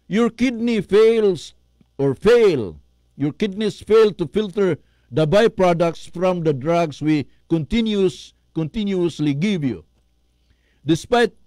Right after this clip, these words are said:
diuretics, your entire body swells from fluid retention. Manghubag ka. Manghubag ka.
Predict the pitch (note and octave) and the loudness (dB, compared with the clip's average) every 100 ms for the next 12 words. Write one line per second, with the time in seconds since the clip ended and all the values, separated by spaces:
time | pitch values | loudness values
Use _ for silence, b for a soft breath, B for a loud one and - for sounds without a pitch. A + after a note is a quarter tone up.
0 | D3+ D3+ F#3+ G3+ C4+ F3 C#3+ - - _ | -6 0 4 4 4 -2 -8 -12 -20 _
1 | D#3+ G#3+ A3 G3 - A#3 G#3+ E3 F#3 F3 | 0 0 0 -4 0 2 2 2 2 2
2 | D#3+ F3 F3+ F3 C#3 - - _ - E3 | 0 0 2 2 -2 -14 -20 _ -4 -2
3 | D3+ A#2+ _ - E3 F3+ E3+ - C3+ D3+ | -2 -10 _ -4 2 4 4 2 -4 -4
4 | C#3 B2 A2+ G2 - _ C#3 C#3+ C3+ C3+ | -6 -8 -12 -12 -16 _ -14 -12 -10 -10
5 | C3+ C#3+ C3 - E3 - _ _ _ _ | -10 -8 -10 -10 -14 -14 _ _ _ _
6 | _ _ - C3+ C#3+ C#3+ D3 C3 D#3 | _ _ -16 -12 -10 -8 -8 -8 -12